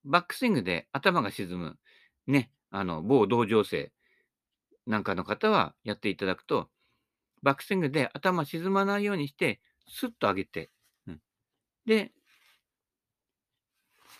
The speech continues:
両肩の結んだ線の正面に手が、そうすると、某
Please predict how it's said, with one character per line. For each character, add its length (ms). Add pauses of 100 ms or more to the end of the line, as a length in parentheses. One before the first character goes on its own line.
両 220
肩 280
の 160 (720)
結 240
ん 60
だ 120
線 300
の 220 (500)
正 240
面 220
に 120
手 120
が、 200 (220)
そ 120
う 40
す 140
る 120
と、 360 (500)
某 460